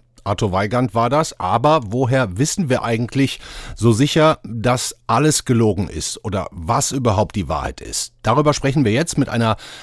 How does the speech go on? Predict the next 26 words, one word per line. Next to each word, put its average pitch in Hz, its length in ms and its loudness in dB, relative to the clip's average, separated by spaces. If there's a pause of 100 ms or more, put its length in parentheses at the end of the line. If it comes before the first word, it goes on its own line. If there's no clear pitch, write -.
(120)
Analystin, 117 640 2
die 127 100 0
sich 113 180 -4
genau 104 220 2
damit 113 560 2
beschäftigt, 113 600 -4
und 110 120 -2
zwar 104 220 0
vom 101 320 -2
Institute 151 640 0
for 110 220 0
Strategic 117 840 -2
Dialogues, 110 680 -2
kurz - 360 -2 (100)
I 107 140 0
S 104 200 -2
D, 123 300 0 (480)
in 104 140 2
London, 127 640 2
die 98 80 -2
selber 113 320 2
aus 104 300 -2
Russland 139 500 0
stammt 135 400 0
und 113 240 0
nun 127 460 6